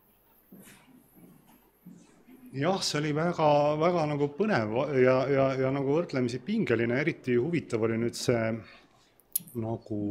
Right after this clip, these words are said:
lõppvestluse nende numeroloogiline kokkuvõte, mida igaüks saab personaalselt teada. Et see ei olnud väga üksmeelne, ma ütlen lihtsalt teile nagu, ja, ja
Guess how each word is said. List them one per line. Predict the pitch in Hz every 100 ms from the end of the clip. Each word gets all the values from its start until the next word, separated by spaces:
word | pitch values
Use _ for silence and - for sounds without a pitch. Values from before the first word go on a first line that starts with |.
| 104
lõppvestluse | 123 175 - - 113 110 143 156 - 95 107
nende | 107 107 104 107 107 - - - - - -
numeroloogiline | 123 127 123 139 165 127 113 117
kokkuvõte, | 190 - 117 110 - 113
mida | 117 120
igaüks | 123 123 120 -
saab | 120
personaalselt | 151 135 165 180 104 -
teada. | 117 107 107 - - - - _ -
Et | -
see | 170
ei |
olnud | 233 156
väga | 131 139
üksmeelne, | 208 - 113 110 104 107
ma | 110
ütlen | 117 117 110
lihtsalt | 120 117 113 101 -
teile | 107 104
nagu, | 107 107 - 104 104
ja, | 110 110 110 104 - _ - - - - - _
ja | -